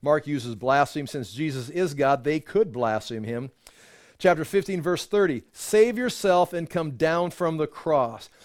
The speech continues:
Again, I'm gonna go back and read that verse before. And again, this may reveal my ignorance or my simplicity or something.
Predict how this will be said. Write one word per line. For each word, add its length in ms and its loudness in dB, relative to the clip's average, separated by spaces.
Again, 180 2
I'm 160 0
gonna 160 0
go 120 -2
back 280 2
and 140 -4
read 140 -2
that 120 0
verse 220 -4
before. 580 -4
And 100 -2
again, 240 0
this 200 -2
may 140 2
reveal 360 0
my 160 0
ignorance 460 -4
or 200 -2
my 160 -2
simplicity 760 -6
or 60 -4
something. 560 -6